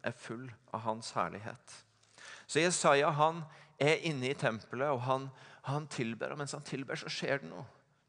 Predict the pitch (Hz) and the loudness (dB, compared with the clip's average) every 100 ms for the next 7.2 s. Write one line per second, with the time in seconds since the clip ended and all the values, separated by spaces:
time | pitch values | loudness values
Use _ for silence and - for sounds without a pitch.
0 | _ - 151 - - 160 196 151 90 - | _ -6 -2 0 0 2 0 -2 -6 -18
1 | - 127 131 170 175 147 104 - 160 147 | -6 -4 -2 -4 -2 -4 -6 -8 -8 -8
2 | 165 151 160 170 156 156 - 160 170 156 | -8 -6 -2 -2 -2 -4 -4 -2 -2 -6
3 | 160 - 156 156 143 151 156 135 160 156 | -10 -6 -2 0 0 -2 -4 -4 -8 -6
4 | 151 143 120 131 131 151 147 147 117 123 | -6 -4 -4 -4 -4 -6 -4 -4 -4 -4
5 | 139 143 - 143 151 147 - - - 131 | -6 -6 -4 -4 -4 -8 -18 -16 -8 -2
6 | 139 147 139 107 113 - 143 117 110 - | 0 0 -2 -4 -6 -4 -2 0 0 -2
7 | 123 139 | -4 -6